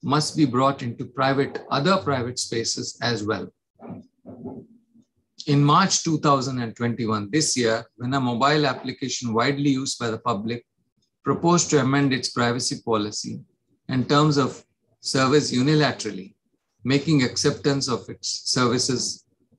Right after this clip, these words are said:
fresh services and terms mandatory, the Com-, Competition Commission initiated a suo motu investigation. Although the reason for investigation is undoubtedly rooted in the provisions of the Competition Act,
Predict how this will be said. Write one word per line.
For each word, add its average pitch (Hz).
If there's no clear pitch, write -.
fresh 143
services 123
and 104
terms 127
mandatory, 120
the 156
Com-, 151
Competition 156
Commission 147
initiated 147
a 139
suo 156
motu 139
investigation. 110
Although 156
the 175
reason 147
for 170
investigation 139
is -
undoubtedly 131
rooted 123
in 113
the 110
provisions 120
of 107
the 107
Competition 110
Act, 107